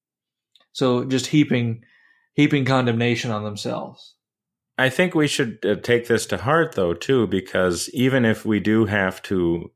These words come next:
Speaker 2: suffer tremendous persecution, even if we ourselves become martyrs, we know that Stephen was immediately received into heaven, and we will also be with Jesus. I mean, so I think it's, it's a reassurance, not, "Oh, look what, you know, poor, poor Stephen,"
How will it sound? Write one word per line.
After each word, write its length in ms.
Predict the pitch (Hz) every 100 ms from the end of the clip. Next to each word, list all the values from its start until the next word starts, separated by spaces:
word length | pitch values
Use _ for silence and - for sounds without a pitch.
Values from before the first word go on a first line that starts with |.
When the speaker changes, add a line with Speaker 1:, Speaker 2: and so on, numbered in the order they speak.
| _
Speaker 2:
suffer 440 | - - 147 156 113
tremendous 540 | - 104 92 87 80
persecution, 680 | - 90 - - 80 78 90
even 240 | 98 117 107
if 120 | -
we 320 | 110 107 -
ourselves 760 | 87 92 - 120 147 170 117
become 440 | - 107 - 98 87
martyrs, 840 | 82 92 127 143 - 58 92 - - - - - _
we 160 | 90 110
know 300 | 107 104 110
that 320 | 107 98 95
Stephen 520 | - - 127 123 107
was 280 | 98 92 -
immediately 520 | - 101 101 101 78
received 600 | 92 90 - 95 90 87
into 320 | - 90 85 82
heaven, 420 | 78 73 92 117 _ _ _ _
and 380 | - 95 95 -
we 160 | 95 107
will 160 | 107 101
also 360 | 101 107 -
be 160 | 90 90
with 380 | 82 98 95 -
Jesus. 580 | 85 92 76 - -
I 120 | - 82
mean, 160 | 80
so 180 | - 92
I 100 | 87
think 220 | - 117
it's, 220 | 107 - -
it's 200 | 90 -
a 60 |
reassurance, 960 | 92 117 107 - - 139 131 107 104 -
not, 280 | 113 117 -
"Oh, 160 | 110 113
look 280 | 113 107
what, 200 | 104 95
you 80 | -
know, 140 | 87 82
poor, 460 | - 113 110 101 -
poor 200 | 104 92
Stephen," 640 | - 131 139 90 87